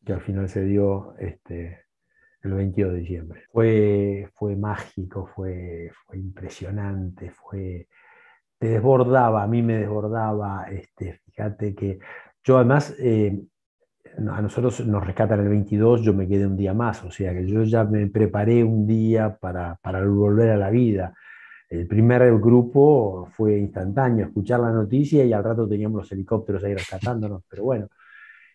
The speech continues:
este, el ver a mi, a mi madre, estaba también mi padre, estaba mi hermano, es una sensación como que querés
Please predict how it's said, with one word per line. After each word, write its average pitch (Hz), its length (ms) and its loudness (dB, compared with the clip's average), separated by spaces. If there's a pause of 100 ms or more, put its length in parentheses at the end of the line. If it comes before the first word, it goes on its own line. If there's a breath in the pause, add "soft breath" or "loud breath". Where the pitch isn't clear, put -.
(120)
este, 110 920 -4 (520 soft breath)
el 110 180 0
ver 143 320 6
a 123 140 2
mi, 107 720 -2
a 101 80 -12
mi 113 160 2
madre, 123 500 4
estaba 107 360 -4
también 107 260 -2
mi 107 140 0
padre, 107 380 0
estaba 101 260 -6
mi 101 140 -6
hermano, 104 520 -8 (840 soft breath)
es 147 320 -8
una 156 180 -2
sensación 135 1120 0
como 120 320 -4
que 120 180 -8
querés 156 460 -10